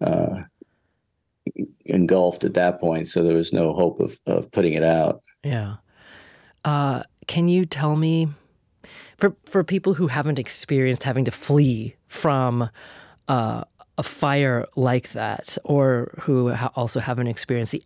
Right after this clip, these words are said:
Speaker 2: actual witnessing of their houses being destroyed, can you tell me, like, w-, what, could you feel the heat? Could you feel the wind? Were there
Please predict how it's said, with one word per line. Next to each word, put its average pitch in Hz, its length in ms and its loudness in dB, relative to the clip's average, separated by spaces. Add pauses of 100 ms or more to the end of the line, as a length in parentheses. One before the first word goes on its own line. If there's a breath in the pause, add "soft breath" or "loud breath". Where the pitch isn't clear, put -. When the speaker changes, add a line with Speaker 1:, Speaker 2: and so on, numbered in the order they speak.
Speaker 2:
actual 123 680 0
witnessing 120 680 -2
of 117 160 -6
their 127 160 -2
houses 120 600 -4
being 117 380 -2
destroyed, 113 680 -2 (580 loud breath)
can 185 160 4
you 226 100 6
tell 214 160 2
me, 220 140 6
like, 160 120 2 (160 loud breath)
w-, 160 220 -2
what, 165 340 2 (280)
could 160 140 0
you 165 80 2
feel 247 480 4
the 269 120 4
heat? 254 540 0
Could - 180 -2
you 143 80 0
feel 226 340 2
the 214 140 0
wind? 214 460 2
Were 160 120 6
there 131 300 2